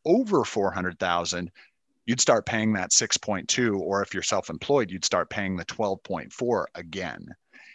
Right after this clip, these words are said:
And so it creates this kind of donut hole for the high but not super high wage earners throughout the country, and then reintroduces that tax for the, for,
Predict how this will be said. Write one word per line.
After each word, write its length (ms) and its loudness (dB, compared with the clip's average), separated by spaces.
And 180 2
so 180 8
it 100 2
creates 340 4
this 160 4
kind 260 0
of 200 -6
donut 360 4
hole 400 -6
for 320 0
the 380 -4
high 380 6
but 180 4
not 200 2
super 380 4
high 260 2
wage 360 -2
earners 480 -2
throughout 380 0
the 100 -8
country, 540 -2
and 240 0
then 300 0
reintroduces 960 2
that 280 0
tax 460 0
for 360 -2
the, 360 -6
for, 300 -4